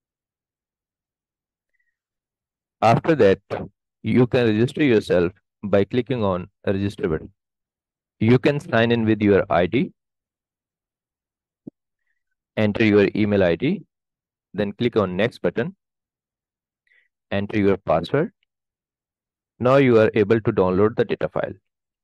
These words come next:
Let's say you are working in C S R and want to do, uh, bibliometric analysis in C S R.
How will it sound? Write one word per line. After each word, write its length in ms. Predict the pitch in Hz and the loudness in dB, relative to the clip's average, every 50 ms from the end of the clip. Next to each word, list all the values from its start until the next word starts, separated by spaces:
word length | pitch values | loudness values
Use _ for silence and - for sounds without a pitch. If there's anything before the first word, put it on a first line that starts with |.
| _ _ _ _ _ _ - | _ _ _ _ _ _ -2
Let's 260 | 110 123 147 147 - | 0 0 0 0 -2
say 100 | 156 143 | -2 -2
you 180 | 127 120 113 113 | 0 2 2 4
are 80 | 110 | 4
working 520 | 104 104 107 104 - 120 113 104 101 95 - - | 4 2 0 0 -2 -6 -6 -6 -8 -8 -8 -8
in 160 | 101 101 95 | -6 -6 -8
C 220 | - - 117 107 | -6 -4 -4 -2
S 160 | 101 - - | -2 -2 -4
R 260 | 82 65 65 73 - - _ _ _ _ _ _ _ _ - | -4 -4 -2 -4 -6 -10 _ _ _ _ _ _ _ _ -6
and 260 | 90 92 92 90 82 - | -4 -4 -4 -6 -6 -4
want 320 | 90 95 101 101 98 101 _ - | -4 -2 -2 -2 -4 -6 _ -14
to 80 | 98 | -10
do, 460 | 87 98 98 95 92 85 82 - - _ _ _ _ _ - | -6 -4 -2 -2 -2 -2 -4 -4 -8 _ _ _ _ _ -8
uh, 260 | - 76 73 78 82 | -6 -4 -2 -2 -4
bibliometric 560 | 78 80 101 98 107 104 95 95 87 - 95 95 | -4 -4 -4 -2 -2 -2 -2 -4 -6 -6 -6 -8
analysis 420 | 92 90 90 92 - - 101 90 92 | -6 -6 -6 -6 -8 -10 -12 -12 -10
in 120 | 90 90 | -10 -12
C 200 | - - 151 147 | -10 -6 -4 -4
S 160 | 131 - - | -4 -4 -4
R. 240 | 82 71 69 78 - | -6 -6 -6 -8 -10